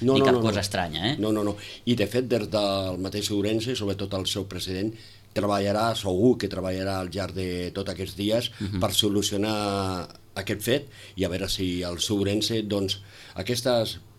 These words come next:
Speaker 1: opcions que ara tenim reals se fan realitat del tot
Speaker 2: Sí, sí.
Speaker 1: i el Ourense, eh, mantén la categoria, que jo penso que tindria que ser el més just, perquè, a més a més, la Federació Catalana, doncs, eh, sempre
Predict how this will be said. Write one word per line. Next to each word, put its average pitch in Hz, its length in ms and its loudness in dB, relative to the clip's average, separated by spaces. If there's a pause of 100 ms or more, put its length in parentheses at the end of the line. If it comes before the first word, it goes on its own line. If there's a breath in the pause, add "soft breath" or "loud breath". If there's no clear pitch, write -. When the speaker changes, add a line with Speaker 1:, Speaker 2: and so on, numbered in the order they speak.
(200)
Speaker 1:
opcions 113 480 2
que 107 120 -2
ara 104 100 0
tenim 104 300 4 (240)
reals 107 380 2 (220 loud breath)
se - 140 -6
fan 120 240 4
realitat 107 560 2
del 92 160 0
tot 123 320 0
Speaker 2:
Sí, 101 80 0
sí. 95 160 0
Speaker 1:
i 98 80 2
el 95 140 0
Ourense, 101 580 0
eh, 90 480 -2
mantén 104 460 2
la 113 100 4
categoria, 113 380 2
que 127 100 4
jo 135 80 6
penso 156 300 2
que 139 180 4 (300 loud breath)
tindria 127 320 8
que 143 80 0
ser 143 100 2
el 143 80 6
més 127 180 6
just, 156 300 2 (260)
perquè, 98 300 2
a - 20 4
més 117 140 4
a 123 80 4
més, 127 240 4 (240 loud breath)
la 104 160 2
Federació 110 480 2
Catalana, 110 500 0
doncs, 101 380 2
eh, 95 340 0
sempre 113 460 2